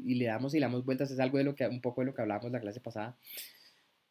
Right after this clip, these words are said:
Cuando le damos y le damos vueltas, revivimos esa situación y todo nuestro ser se siente de esa manera de nuevo, a pesar de que no está sucediendo de nuevo. Entonces, esas, em,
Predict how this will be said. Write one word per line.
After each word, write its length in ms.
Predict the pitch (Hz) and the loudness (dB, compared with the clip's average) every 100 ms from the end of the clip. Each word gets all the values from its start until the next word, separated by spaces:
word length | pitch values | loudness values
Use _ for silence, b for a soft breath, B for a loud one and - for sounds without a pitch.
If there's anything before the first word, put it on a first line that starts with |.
| _ | _
Cuando 380 | 139 147 151 151 | 8 10 12 12
le 160 | 147 | 12
damos 320 | 135 143 175 190 | 10 8 6 4
y 40 | |
le 100 | 190 | 4
damos 180 | 143 143 | 6 4
vueltas, 260 | 151 170 | 4 4
revivimos 1120 | 165 180 180 185 180 202 214 165 202 233 - - _ _ - | 6 8 8 6 4 4 6 6 2 -2 -12 -20 _ _ -4
esa 180 | 147 165 | 0 0
situación 460 | 175 165 156 156 | 0 2 6 8
y 80 | 175 | 6
todo 380 | 175 180 208 220 | 6 8 8 6
nuestro 300 | 220 220 170 | 0 -8 -4
ser 160 | 151 | -4
se 100 | 147 | -4
siente 320 | 170 175 175 - | -4 -2 -4 -6
de 80 | |
esa 140 | 175 170 | -6 -6
manera 320 | 165 120 127 | -4 -2 -2
de 220 | 147 139 | 4 4
nuevo, 320 | 123 175 156 - | 4 0 -2 -2
a 120 | 127 | 0
pesar 280 | 123 127 135 | 2 4 4
de 100 | 165 | 2
que 100 | 156 | 0
no 80 | |
está 180 | 127 147 | 2 0
sucediendo 520 | 147 156 120 113 107 | -2 0 0 0 -2
de 120 | 135 110 | -6 -10
nuevo. 180 | 120 - _ _ _ B B B B | -16 -20 _ _ _ B B B B
Entonces, 640 | 139 131 139 139 160 160 - _ _ | -6 6 6 8 4 4 -6 _ _
esas, 480 | 170 180 185 180 - | 4 4 4 0 -2
em, 580 | - 156 143 131 123 117 | 2 4 6 4 0 -6